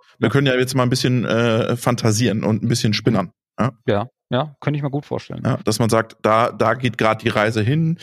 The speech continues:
Speaker 1: da sollten wir was tun in dem Bereich, da sind unstrukturierte Daten. Natürlich schwierig zu verarbeiten, so unstrukturierte Daten.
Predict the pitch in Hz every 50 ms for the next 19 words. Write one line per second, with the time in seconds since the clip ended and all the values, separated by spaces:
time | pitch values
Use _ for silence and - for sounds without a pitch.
0 | - - - - 104 117 107 123 120 - - 120 110 113 107 104 - - - 160
1 | 160 165 147 117 107 117 120 113 113 110 107 123 117 127 139 135 131 - - -
2 | 113 110 117 113 - 127 120 - - 117 - - 117 120 120 117 - 98 - 113
3 | 131 139 135 - 127 127 131 127 - - - - - - - - - - - 127
4 | 120 - 151 143 135 - - 143 135 143 139 - 139 - 143 - 120 113 92 80
5 | 78 90 92 80 98 - - 104 92 - - 92 - 95 - - - 98 98 87
6 | - _ 107 -